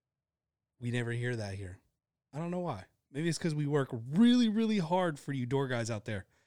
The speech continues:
Check us out, such and such media dot com. You got the pricing and everything right on the website. Full transparency. And we're gonna work really hard because you are the champion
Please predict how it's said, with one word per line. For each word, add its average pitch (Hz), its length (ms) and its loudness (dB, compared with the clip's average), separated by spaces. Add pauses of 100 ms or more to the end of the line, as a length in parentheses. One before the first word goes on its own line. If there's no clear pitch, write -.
(640)
Check 170 240 2
us 165 160 -2
out, 151 220 0
such 165 240 0
and 147 80 -6
such 147 240 -4
media 135 280 -2
dot 107 200 -6
com. 123 280 -4
You 113 60 -4
got 110 140 -6
the 107 80 -12
pricing 120 420 -4
and 104 80 -6
everything 104 320 -6
right 110 160 -4
on 120 80 -4
the 104 80 -6
website. 107 460 -4 (320)
Full 147 260 -4
transparency. 127 840 -4 (280)
And 117 140 -4
we're 135 160 0
gonna 151 140 0
work 131 240 -2
really 135 460 -2
hard 113 400 -4
because 113 380 -4 (680)
you 156 540 0 (580)
are 117 100 -6
the 117 100 -8
champion 107 840 -4